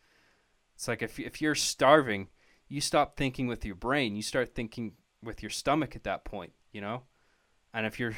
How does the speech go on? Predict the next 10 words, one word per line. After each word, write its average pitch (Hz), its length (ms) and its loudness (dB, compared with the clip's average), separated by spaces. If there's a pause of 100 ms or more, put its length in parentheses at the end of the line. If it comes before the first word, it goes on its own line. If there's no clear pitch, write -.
(140)
if 113 200 -10
you're 127 120 -2
hungry 120 440 -2
enough, 127 460 0 (540)
you'll 123 160 -6
do 131 160 -2
some 107 200 -6
crazy, 107 680 -6 (1200)
despicable 113 580 -6
shit, - 400 -4